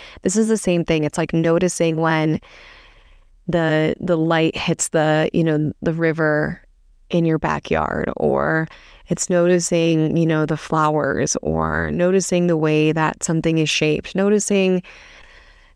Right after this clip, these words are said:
the way that, you know, how cute it is that your neighbor's dog every day, like, lays in their window.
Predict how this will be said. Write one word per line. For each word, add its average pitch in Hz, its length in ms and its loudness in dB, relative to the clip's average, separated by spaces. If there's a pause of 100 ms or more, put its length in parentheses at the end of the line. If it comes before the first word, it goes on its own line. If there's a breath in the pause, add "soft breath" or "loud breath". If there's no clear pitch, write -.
the 180 420 4
way 170 440 2
that, 175 520 2
you 175 120 0
know, 175 220 2
how 175 200 -2
cute 196 240 0
it 180 100 0
is 180 160 2
that 175 120 0
your 175 120 0
neighbor's 170 440 0
dog 165 300 0
every 160 200 2
day, 165 220 0
like, 165 120 0
lays 170 300 2
in 170 100 2
their 170 160 2
window. 165 560 0